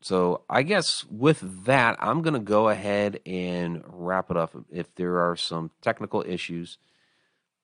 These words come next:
maybe the simulation's trying to shut me down right now and, and keep my mouth shut on the subject. <laughs> But, uh, we'll go ahead and wrap this up a few minutes early. Really do appreciate, uh, all of the questions that you guys have had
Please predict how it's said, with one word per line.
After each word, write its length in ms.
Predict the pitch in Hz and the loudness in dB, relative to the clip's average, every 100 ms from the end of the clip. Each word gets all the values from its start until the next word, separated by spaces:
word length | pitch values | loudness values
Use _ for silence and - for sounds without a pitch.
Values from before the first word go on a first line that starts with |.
| _ | _
maybe 180 | - 95 | -4 -2
the 100 | 87 | -2
simulation's 600 | - 113 104 101 101 101 | -2 2 2 2 0 -4
trying 340 | - 101 98 92 | -4 -2 0 0
to 40 | |
shut 300 | 87 - - | -2 0 0
me 140 | 107 95 | -2 -2
down 280 | 95 98 | 0 2
right 220 | 95 90 76 | 2 0 0
now 400 | 90 87 90 85 | 0 2 0 -2
and, 400 | 87 87 85 76 | -10 -10 -10 -12
and 200 | 85 - | -16 -14
keep 160 | 92 | -12
my 120 | 85 | -8
mouth 260 | 85 85 85 | -2 0 0
shut 240 | - 90 | 0 0
on 80 | 87 | 0
the 80 | 82 | -4
subject. 480 | - 82 80 78 - _ - - - 175 - | -4 -4 -4 -8 -12 _ -16 -14 4 4 4
<laughs> 160 | 139 107 _ - | 0 0 _ -2
But, 240 | 104 85 - _ - 127 101 - | 0 0 -8 _ -20 -20 -20 -8
uh, 320 | 80 82 85 | -2 0 2
we'll 140 | 92 101 | 2 2
go 200 | 107 101 | 6 6
ahead 260 | 95 95 | 6 2
and 180 | 92 87 | 2 0
wrap 240 | 90 87 - | 4 2 0
this 220 | 85 92 | -4 2
up 180 | 85 - | 2 0
a 40 | - | -16
few 300 | _ 98 95 | _ -6 -4
minutes 320 | 87 85 - | -4 -6 -8
early. 340 | 87 82 82 80 _ _ _ _ _ _ _ _ - | -4 -2 -4 -6 _ _ _ _ _ _ _ _ 0
Really 280 | 107 113 113 | 6 6 6
do 120 | 113 | 4
appreciate, 680 | - 117 107 104 98 95 - _ _ _ | 4 0 0 2 0 -2 -12 _ _ _
uh, 460 | 87 87 85 85 62 50 50 _ | -6 0 2 2 0 -8 -20 _
all 220 | 107 110 | 4 6
of 60 | 101 | 4
the 40 | |
questions 400 | 92 104 - 98 | 0 0 2 -2
that 80 | 95 | -4
you 140 | 85 | -4
guys 320 | 98 92 92 - | 0 0 0 -4
have 80 | |
had 440 | - 98 95 90 | -2 2 4 2